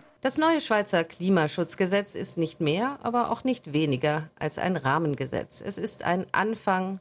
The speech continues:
der das Ziel vorgibt. Netto Null Emissionen bis zweitausendfünfzig. Marcel Hengi.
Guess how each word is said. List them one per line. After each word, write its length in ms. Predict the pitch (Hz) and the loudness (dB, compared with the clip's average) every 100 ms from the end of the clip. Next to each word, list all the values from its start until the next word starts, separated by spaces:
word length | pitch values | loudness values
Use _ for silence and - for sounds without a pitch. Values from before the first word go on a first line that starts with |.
| - | -4
der 100 | 175 | 0
das 300 | 165 175 - | 0 -2 -8
Ziel 280 | - 220 185 | -4 -2 0
vorgibt. 680 | - 139 135 123 - - | 2 2 0 -8 -10 -12
Netto 340 | - 180 214 208 | -4 -2 2 2
Null 300 | 175 165 165 | 6 6 4
Emissionen 680 | 156 156 - 135 131 139 143 | 2 -2 0 0 0 0 -2
bis 240 | 180 180 | -2 -2
zweitausendfünfzig. 1120 | - 139 143 151 165 185 156 120 - - - 131 | -2 -2 0 -2 -2 -4 -4 -4 -8 -12 -8 -4
Marcel 380 | 117 - 127 | -4 -2 -2
Hengi. 420 | 143 143 170 220 | 0 0 0 -2